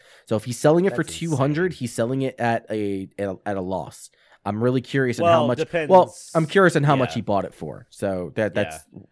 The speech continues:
Speaker 1: something to, to consider.
Speaker 2: He probably only bought it for, like, maybe, I don't know, man. Maybe, maybe the person didn't really know what they had. They had to have known what they had. They had a complete in box.
Speaker 1: Yeah, that's, you know.
Speaker 2: I hope that's in, like, a plastic case, and then he put a price tag on it.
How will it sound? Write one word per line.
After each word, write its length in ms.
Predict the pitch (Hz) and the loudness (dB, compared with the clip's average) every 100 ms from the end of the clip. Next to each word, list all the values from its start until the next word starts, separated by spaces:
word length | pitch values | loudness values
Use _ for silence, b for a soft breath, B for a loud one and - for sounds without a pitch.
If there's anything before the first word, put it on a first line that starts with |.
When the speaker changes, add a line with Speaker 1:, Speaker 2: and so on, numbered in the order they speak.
| _ | _
Speaker 1:
something 340 | - 90 92 | -12 -10 -10
to, 60 | 85 | -14
to 160 | - - | -14 -12
consider. 400 | 87 85 - - | -10 -10 -12 -10
Speaker 2:
He 100 | 214 | -8
probably 500 | - 269 262 190 170 | -2 0 0 -2 -2
only 200 | 165 127 | -2 -4
bought 280 | 127 139 127 | -2 -2 -4
it 120 | 101 | -8
for, 100 | 110 | -10
like, 260 | 98 95 87 | -10 -10 -12
maybe, 300 | 101 104 - 78 | -12 -12 -12 -14
I 160 | 117 | -12
don't 140 | 320 143 | -10 -10
know, 220 | 131 143 | -8 -8
man. 180 | 113 110 | -8 -10
Maybe, 220 | 123 160 | -10 -12
maybe 220 | 120 147 233 | -12 -12 -10
the 60 | |
person 300 | 247 233 208 | -10 -10 -10
didn't 120 | 208 | -14
really 180 | 185 190 | -10 -8
know 120 | 170 | -6
what 140 | 180 170 | -8 -8
they 100 | 113 | -8
had. 380 | 127 185 98 _ _ - | -8 -8 -12 _ _ -4
They 140 | 233 | -2
had 280 | 190 180 185 | 2 2 2
to 60 | 156 | 0
have 80 | 131 | -4
known 160 | 127 | -6
what 120 | 123 117 | -6 -6
they 120 | 110 | -6
had. 220 | 110 101 | -6 -8
They 100 | 120 | -6
had 120 | 127 | -8
a 40 | 104 | -8
complete 320 | 101 113 104 | -16 -16 -14
in 60 | 92 | -6
box. 160 | 127 | 2
Speaker 1:
Yeah, 460 | 135 131 123 120 101 - | 6 6 6 4 0 -2
that's, 720 | 127 127 - - - - - _ _ _ _ - | 2 2 -2 -16 -18 -20 -20 _ _ _ _ -8
you 160 | 123 | -6
know. 260 | 85 71 - _ _ _ _ _ _ _ _ | -6 -10 -14 _ _ _ _ _ _ _ _
Speaker 2:
I 140 | 165 196 | -2 0
hope 220 | 269 - | 0 0
that's 280 | 226 190 190 | 0 0 -4
in, 120 | 160 | -6
like, 160 | 151 131 | -6 -6
a 60 | |
plastic 480 | - 165 151 - - | -6 -2 -2 -4 -16
case, 300 | - 156 127 | -8 -8 -8
and 160 | 110 110 | -12 -8
then 80 | 170 | -6
he 80 | |
put 140 | 139 117 | -6 -8
a 40 | |
price 300 | - 98 90 | -8 -8 -8
tag 280 | - 95 85 | -10 -10 -10
on 180 | 87 | -14
it. 100 | 87 | -16